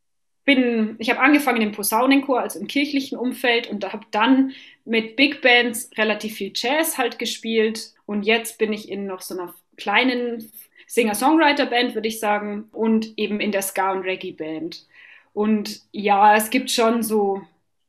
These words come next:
Vorurteile einfach, aber manchmal wird man damit konfrontiert, aber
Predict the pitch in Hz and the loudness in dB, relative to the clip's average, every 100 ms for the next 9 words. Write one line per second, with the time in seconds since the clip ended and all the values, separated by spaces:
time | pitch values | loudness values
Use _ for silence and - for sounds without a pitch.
0 | _ - 202 180 190 185 190 180 180 175 | _ -6 -4 -2 -4 -6 -8 -6 -6 -8
1 | 170 175 - 175 175 170 - _ 233 269 | -10 -14 -12 -8 -8 -8 -12 _ 2 4
2 | 254 233 220 214 202 196 - 202 - 185 | 2 2 0 -2 -2 -4 -6 -8 -8 -12
3 | - 202 202 180 180 175 175 | -8 -4 -4 -4 -6 -6 -10